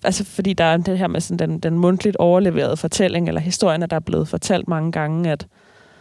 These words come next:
øhm, jo mere fantastisk er, jo nemmere er de også at huske, og jo mere sådan ordnede de er,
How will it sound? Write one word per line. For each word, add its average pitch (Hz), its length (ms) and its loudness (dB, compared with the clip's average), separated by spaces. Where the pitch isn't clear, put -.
øhm, 156 460 0
jo 185 160 6
mere 185 260 4
fantastisk 180 680 2
er, 170 100 2
jo 170 140 4
nemmere 175 320 0
er 170 40 2
de 170 120 0
også 160 140 -2
at 180 60 -4
huske, 220 360 -2
og 165 120 2
jo 160 60 2
mere 165 240 2
sådan 160 300 -6
ordnede 226 460 4
de 160 160 -2
er, 135 160 -2